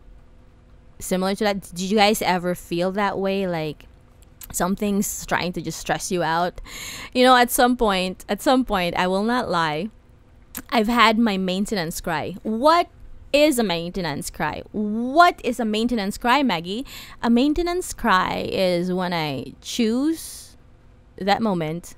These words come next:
to cry. <laughs> <laughs> cry my heart out. Why? Why are you crying, Maggie? Why are you crying? Why are you not fighting back?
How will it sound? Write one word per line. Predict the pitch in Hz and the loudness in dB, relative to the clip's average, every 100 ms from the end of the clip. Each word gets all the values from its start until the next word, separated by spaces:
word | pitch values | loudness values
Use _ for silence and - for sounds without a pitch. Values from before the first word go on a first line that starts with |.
| - | -8
to | |
cry. | - 190 156 175 196 - - - | -2 0 0 -2 -6 -4 -2 0
<laughs> | 254 - - - - - - - - | -2 -4 -20 -20 -20 -20 -20 -18 -6
<laughs> | 571 523 381 | -2 0 0
cry | - 233 | 2 4
my | 220 220 | 4 2
heart | 202 165 147 | 2 0 0
out. | 80 - | -6 -4
Why? | 208 233 269 196 156 | -2 2 4 4 0
Why | 190 269 359 | 2 2 0
are | 359 | -2
you | |
crying, | - - 302 427 392 269 | -4 0 2 4 2 0
Maggie? | 220 220 226 247 | 0 0 0 0
Why | 269 339 | 2 4
are | |
you | 392 | 2
crying? | - 277 320 269 233 | 0 0 2 2 0
Why | 240 302 | 0 0
are | |
you | 330 | 0
not | 285 - | -2 -2
fighting | - 240 254 262 | 0 0 2 2
back? | 220 226 226 190 - - | 2 2 2 0 -6 -16